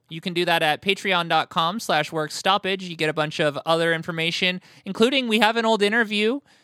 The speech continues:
you know, about the Royal Mail workers. If you wanna go back and get some more, more British content, you know, that's, that's something to check out.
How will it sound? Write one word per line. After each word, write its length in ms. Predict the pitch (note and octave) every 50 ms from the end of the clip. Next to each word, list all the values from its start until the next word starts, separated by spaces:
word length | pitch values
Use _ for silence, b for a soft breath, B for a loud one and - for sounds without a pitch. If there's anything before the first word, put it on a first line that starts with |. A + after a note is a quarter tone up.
| b b
you 100 | G#3+ G3+
know, 260 | F#3+ F3 F3+ G3+ A3
about 260 | G3+ F#3 F#3+ F#3+ -
the 80 | G3+ F#3
Royal 320 | F3 F3+ F#3+ G3 F#3+ F3+
Mail 340 | F3 F3 F3+ F#3+ G3+ A3+ G#3+
workers. 460 | F3+ F3 E3 E3+ - G3 G3+ G3+ -
If 60 | F3+
you 100 | F#3+ F3+
wanna 160 | F3+ F3 F3 E3+
go 120 | F3 E3
back 360 | D#3+ E3+ E3 E3+ G3 - -
and 160 | F#3 E3 E3
get 140 | D#3+ E3+ -
some 220 | - - E3+ D#3+ D#3
more, 220 | D#3 D3+ D3+ D3
more 320 | C#3 C3+ C3 D3+ D#3 D3+
British 380 | C3+ - D3 C#3+ C#3+ C#3+ D3 -
content, 800 | - - E3+ D#3 D3+ D#3 D#3 - F3 D#3 E3 G3+ G#3 - - -
you 80 | F3 D#3+
know, 120 | D3 E3+
that's, 280 | G3+ F3+ F#3 - - -
that's 240 | F#3+ D3+ D#3+ -
something 320 | - F3+ E3+ - - E3 D#3+
to 80 | D#3
check 300 | D3+ - - D#3 D#3+ -
out. 300 | D#3+ D#3 D#3+ F3 F#3+ -